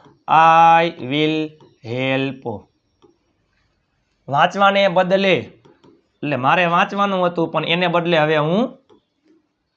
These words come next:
મદદ કરીશ. ને જો instead of,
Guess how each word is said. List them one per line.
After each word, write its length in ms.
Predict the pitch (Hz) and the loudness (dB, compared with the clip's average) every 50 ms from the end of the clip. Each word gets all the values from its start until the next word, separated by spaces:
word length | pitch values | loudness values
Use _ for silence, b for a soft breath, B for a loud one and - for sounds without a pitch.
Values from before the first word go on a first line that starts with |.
| _ _ _ _ _ _ _ _ _ _ _ _ _ _ _ _ - | _ _ _ _ _ _ _ _ _ _ _ _ _ _ _ _ -4
મદદ 320 | 156 185 180 196 185 185 | 0 2 4 2 2 2
કરીશ. 380 | - 156 143 135 123 113 - - _ _ _ _ _ _ _ | 0 -2 -2 -2 -4 -8 -10 -16 _ _ _ _ _ _ _
ને 80 | - 160 | -6 0
જો 220 | 139 220 220 - - | 2 2 2 2 0
instead 420 | 196 226 220 - - 220 226 220 - - - | -2 -4 -4 -2 2 2 2 2 2 0 2
of, 200 | 214 208 - | 4 4 2